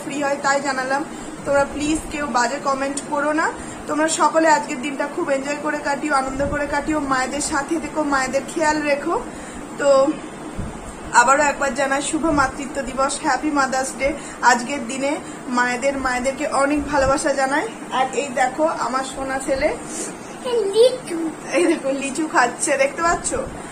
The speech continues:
Speaker 1: বা-, মানে, বাবার সাথে একটু মাঠে গেছিল, কে লিচু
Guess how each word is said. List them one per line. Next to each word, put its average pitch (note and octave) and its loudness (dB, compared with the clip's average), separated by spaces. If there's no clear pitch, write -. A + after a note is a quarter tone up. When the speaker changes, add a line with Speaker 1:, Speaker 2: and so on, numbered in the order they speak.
Speaker 1:
বা-, A#3+ 8
মানে, B3+ 2
বাবার C4 6
সাথে - 0
একটু D#4+ -2
মাঠে C#4 2
গেছিল, D#4 -2
কে C#4+ 4
লিচু - -6